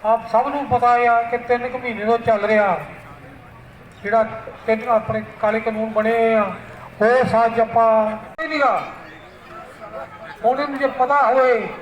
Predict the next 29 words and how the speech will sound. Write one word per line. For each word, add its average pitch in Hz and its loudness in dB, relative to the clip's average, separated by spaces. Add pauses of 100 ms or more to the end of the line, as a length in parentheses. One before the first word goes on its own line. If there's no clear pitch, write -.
(120)
ਤੇ 254 2
ਜਿੱਦਾਂ 240 0
ਹੁਣ 247 0
ਉੱਥੇ 226 0
ਲੱਖਾਂ 240 0
ਹੀ - -10
ਬੰਦਾ 262 0
ਆਪਣਾ 262 2
ਜਾ 254 2
ਕੇ 262 2
ਬੈਠਾ 247 2
ਹੈ 254 2
ਦਿੱਲੀ 240 -2
ਦੇ 247 4
ਵਿੱਚ, 240 4 (1500)
ਤੇ 247 2
ਉੱਥੇ 247 2
ਲੋੜ 262 4
ਹੀ 302 -2
ਨਹੀਂ 294 0
ਸੀ 285 0
ਜਾਣ 262 2
ਦੀ, 233 -4 (260)
ਕਿਉਂਕਿ 269 2 (720)
ਇਹਨੂੰ 285 0
ਪਤਾ 285 2
ਹੀ 311 0
ਨਹੀਂ 320 0
ਵੀ 311 -2